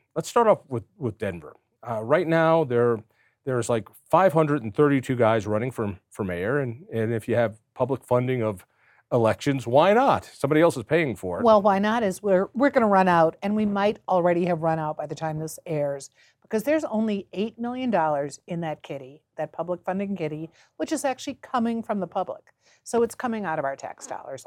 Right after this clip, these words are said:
Speaker 2: already. You've
Speaker 1: And how does
Speaker 2: got
Speaker 1: that work? So is it, there's a limited amount, and they s-, s-,
Speaker 2: The
Speaker 1: slice
Speaker 2: way
Speaker 1: it
Speaker 2: it
Speaker 1: up?
Speaker 2: was set up when we voted for it in twenty eighteen in
Speaker 1: I didn't
Speaker 2: Denver.
Speaker 1: vote for it. I didn't vote for it.
Speaker 2: You're in
Speaker 1: I
Speaker 2: Boulder. You
Speaker 1: I
Speaker 2: didn't
Speaker 1: didn't,
Speaker 2: vote
Speaker 1: I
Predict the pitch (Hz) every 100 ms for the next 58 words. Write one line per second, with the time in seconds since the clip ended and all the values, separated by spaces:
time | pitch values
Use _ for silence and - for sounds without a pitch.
0 | - 160 151 135 131 147 _ _ _ _
1 | _ 196 151 214 185 202 175 127 - -
2 | - 120 113 120 147 127 120 117 147 147
3 | 127 139 151 104 - - - _ _ -
4 | - _ _ - 247 214 254 - 359 -
5 | 269 220 - 196 208 202 180 180 175 160
6 | 151 165 - 165 165 151 147 - 156 143
7 | 135 139 147 156 139 135 139 139 - 143
8 | 185 123 110 - 95 104 185 175 180 127
9 | 160 240 320 320 240 175 180 196 220 233
10 | 277